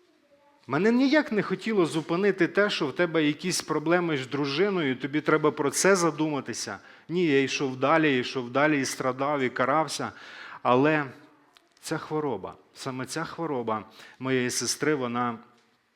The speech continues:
призвела мене задуматися, що хоче Бог в цій ситуації. І я почав читати Біблію, і це стало причиною мого увірування.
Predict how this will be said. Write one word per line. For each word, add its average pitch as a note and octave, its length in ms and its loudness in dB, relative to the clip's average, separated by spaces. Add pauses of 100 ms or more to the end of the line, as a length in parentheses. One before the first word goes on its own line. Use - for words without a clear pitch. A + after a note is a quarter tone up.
(1040)
призвела C3 600 2
мене C3+ 240 -4
задуматися, A2+ 720 -8 (1160)
що C3+ 420 -6
хоче D3 480 -4
Бог A#2 360 -6
в - 40 -16
цій A2+ 380 -8 (580)
ситуації. G#2+ 720 -8 (2000)
І C3 100 0
я G3+ 120 4
почав E3+ 340 -2
читати B2+ 420 -4
Біблію, D#3 480 0
і B2 60 2
це A#2+ 180 -4
стало C#3+ 460 0
причиною B2+ 720 -4
мого A2+ 440 -8 (440)
увірування. G#2+ 640 -8